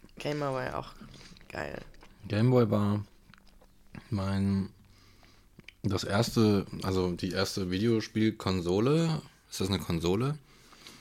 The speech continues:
Speaker 1: Ich denk schon.
Speaker 2: Oder irgendwie sowas, die ich, die ich selber besessen hab, sozusagen.
Speaker 1: Hm.
Speaker 2: Und das war halt der Oldschool Gameboy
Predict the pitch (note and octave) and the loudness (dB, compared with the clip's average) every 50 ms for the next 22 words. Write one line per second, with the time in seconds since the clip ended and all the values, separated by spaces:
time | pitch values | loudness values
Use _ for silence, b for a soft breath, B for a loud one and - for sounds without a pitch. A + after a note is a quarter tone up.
0 | B B B B - - - - C2 - - - - B2+ C3 C#3 C#3 C3 - F2+ | B B B B -16 -14 -12 -12 -12 -10 -10 -10 -8 -8 -6 -6 -8 -6 -4 -2
1 | F2 F2 F2 E2+ D#2 D2+ D2+ D#2 D2+ - - - - F#2+ F#2+ F#2 - - - - | -2 -2 -2 -4 -4 -6 -6 -8 -8 -10 -6 -2 0 0 0 0 -2 -4 -4 -2
2 | F#2 F#2 - - - F2+ F2+ F#2 F#2 F2+ F2 E2+ E2+ - - - _ _ - - | -2 -2 -2 -2 -4 0 2 4 4 4 2 0 -4 -12 -20 -20 _ _ -20 -6
3 | - - F2+ - F2+ E2+ - - F2 E2+ D#2+ C#2+ D2+ - - D#2 - - - E2 | -4 -4 -2 0 0 0 0 0 -2 -2 -4 -6 -8 -10 -12 -12 -12 -10 -6 -4
4 | D#2 D#2 D#2 - D#2 - - - - D3 C3+ C#3 C#3+ C#3 B2+ B2 - B2+ B2 B | -4 -2 -2 -4 -6 -8 -12 -14 -10 -8 -6 -6 -6 -6 -8 -10 -12 -14 -16 B
5 | B B B B - - - F2+ F2+ F2+ F2+ F2 - - - - - - - - | B B B B -8 -2 0 2 4 4 4 2 0 -4 -12 -18 -20 -20 -20 -20
6 | - - _ _ - - - - _ - - _ - _ _ _ - - - G#2 | -20 -20 _ _ -20 -20 -20 -20 _ -20 -20 _ -20 _ _ _ -14 -2 -2 0
7 | F#2 - G2 F#2 F2+ F#2+ F2+ - - F2 F#2 F2+ - - - - - F2 F#2 F2+ | 0 2 0 0 0 0 -2 -2 -4 -4 -4 -6 -8 -10 -16 -10 -6 -4 -4 -4
8 | - - - G2 F2+ F2+ E2+ E2 - F2 E2+ E2+ F2 E2 E2 D#2+ D#2+ | -4 -4 -2 -2 0 0 -2 -2 -2 -2 0 2 2 0 0 -2 -2